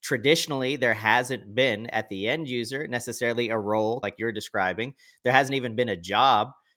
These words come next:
to attack it from the end user perspective. And then from the system integrator perspective, a-, and I think we're seeing, like, a level up in the skills at the system integrators because they're realizing, "Oh, the cu-, the end user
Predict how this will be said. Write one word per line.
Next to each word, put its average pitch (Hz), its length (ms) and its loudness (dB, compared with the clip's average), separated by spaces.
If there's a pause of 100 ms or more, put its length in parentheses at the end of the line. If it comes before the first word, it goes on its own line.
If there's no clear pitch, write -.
to 120 100 -2
attack 135 380 4
it - 100 -6
from 107 140 -4
the 101 120 -2
end 98 120 -4
user 95 200 -8
perspective. 101 600 -6 (120)
And 104 140 -8
then 98 120 -4
from 104 160 -8
the 90 100 -6
system 180 320 -4
integrator 113 400 0
perspective, 107 600 -4 (500)
a-, 131 220 4
and 127 100 4
I 127 80 6
think 139 340 -4
we're 123 140 0
seeing, 107 580 0 (140)
like, 101 220 -2
a 107 40 -4
level 104 380 -2
up 104 180 -4
in 98 80 -6
the 95 100 -4
skills 101 680 -6
at 104 100 -4
the 107 80 -10
system 104 300 -8
integrators 98 560 -2
because 92 460 -6 (140)
they're 98 240 0
realizing, 95 540 -2
"Oh, 104 80 0
the 92 120 -6
cu-, 110 260 -4
the 110 160 0
end 120 120 -2
user 107 360 0